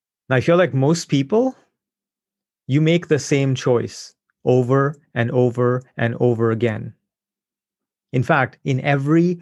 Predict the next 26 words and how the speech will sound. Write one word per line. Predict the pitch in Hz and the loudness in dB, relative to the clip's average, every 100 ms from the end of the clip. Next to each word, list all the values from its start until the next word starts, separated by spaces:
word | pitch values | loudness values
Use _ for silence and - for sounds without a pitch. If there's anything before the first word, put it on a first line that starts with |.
| _ | _
moment | 127 127 165 175 139 120 120 - - | -2 2 4 4 2 -2 -8 -14 -6
of | 117 | -2
your | 127 131 | 2 2
life, | 120 135 139 127 165 - - - _ _ _ _ _ _ _ _ | 2 2 2 2 -2 -8 -20 -20 _ _ _ _ _ _ _ _
you | 127 127 156 | -4 0 0
choose | - - 185 156 139 | 0 0 2 2 0
to | - | -2
be | 135 151 | -2 0
the | 139 | 0
same | 135 - - 165 156 147 143 139 _ - | -2 -4 0 2 2 0 -4 -8 _ -8
person. | - 156 - 117 113 110 _ _ _ _ _ _ _ _ _ _ _ _ _ _ _ _ _ _ _ _ _ - | -2 0 -2 -8 -8 -14 _ _ _ _ _ _ _ _ _ _ _ _ _ _ _ _ _ _ _ _ _ -2
You | 147 | 0
choose | 139 180 165 - | 0 2 0 0
to | 139 | -4
pick | - 170 | -2 0
up | 151 151 - _ _ _ _ _ _ _ | 0 0 -4 _ _ _ _ _ _ _
the | 120 135 | -2 -2
same | - 151 143 127 110 | 2 0 2 0 0
baggage. | 135 139 117 107 110 110 - - _ _ _ _ _ _ _ | 0 0 -2 -4 -6 -12 -16 -20 _ _ _ _ _ _ _
You | - 139 | -2 0
choose | 139 170 - | 2 0 0
to | 156 | -4
carry | - - 160 147 | -2 0 2 2
your | 131 127 135 | 2 2 0
personal | 135 151 139 - 139 131 | 0 -2 0 -2 -2 0
history | 151 160 - 127 113 - | 0 -2 -4 -4 -4 -6